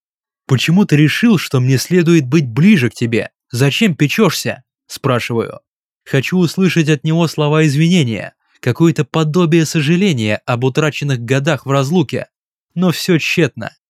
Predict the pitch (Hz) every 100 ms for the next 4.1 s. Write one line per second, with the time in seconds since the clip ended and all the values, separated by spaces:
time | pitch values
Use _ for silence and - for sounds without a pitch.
0 | _ _ _ _ _ - - 151 139 135
1 | 143 151 156 180 113 104 117 113 110 110
2 | 104 - _ 135 135 - 170 - 160 165
3 | 170 135 - 120 110 113 139 113 - 110